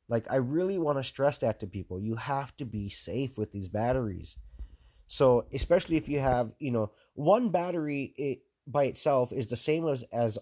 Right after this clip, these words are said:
owning one hundred of these batteries. They, it's the same scenario for one, for all. So be cautious. So, um, it can be done. I've done it.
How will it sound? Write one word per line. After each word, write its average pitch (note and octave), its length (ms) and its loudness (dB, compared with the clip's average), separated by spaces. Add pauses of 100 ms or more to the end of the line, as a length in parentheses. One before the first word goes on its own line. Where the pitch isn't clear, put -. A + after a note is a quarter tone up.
owning B2 520 -2
one B2+ 160 2
hundred B2 380 -2
of F#2+ 100 -2
these F#2 160 -6
batteries. D2+ 580 -12 (800)
They, B2+ 200 0 (160)
it's B2+ 340 -6
the A#2 120 -2
same D#3+ 440 0
scenario C3+ 600 0
for A2+ 320 0
one, C3+ 320 0
for - 200 -6
all. F#2+ 380 -6 (960)
So A2+ 200 -2
be C3+ 480 -4
cautious. - 680 -2 (880)
So, D3+ 420 6 (400)
um, E3+ 240 6
it G3 140 -2
can G3+ 120 -2
be G#3+ 120 0
done. E3 340 4 (300)
I've C#3 220 4
done D#3+ 220 6
it. - 180 -4